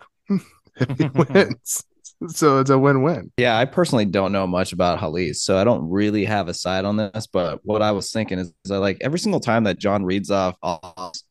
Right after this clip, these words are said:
Speaker 3: and I'm like, he's like, "Minus one twenty-eight is what Bodek's at." And I'm like,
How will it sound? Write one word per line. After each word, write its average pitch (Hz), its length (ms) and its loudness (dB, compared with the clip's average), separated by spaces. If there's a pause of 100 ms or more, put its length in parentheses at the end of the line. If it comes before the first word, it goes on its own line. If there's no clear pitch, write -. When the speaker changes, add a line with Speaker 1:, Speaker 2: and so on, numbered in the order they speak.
(420)
Speaker 3:
and 104 300 -2
I'm 120 200 0
like, 98 200 2
he's 107 200 -4
like, - 140 -12 (220)
"Minus 113 400 0
one 147 240 4
twenty-eight 170 460 4
is 110 80 4
what 101 120 0
Bodek's 98 300 0
at." 90 120 0
And 95 80 -4
I'm 101 100 -4
like, 90 160 -10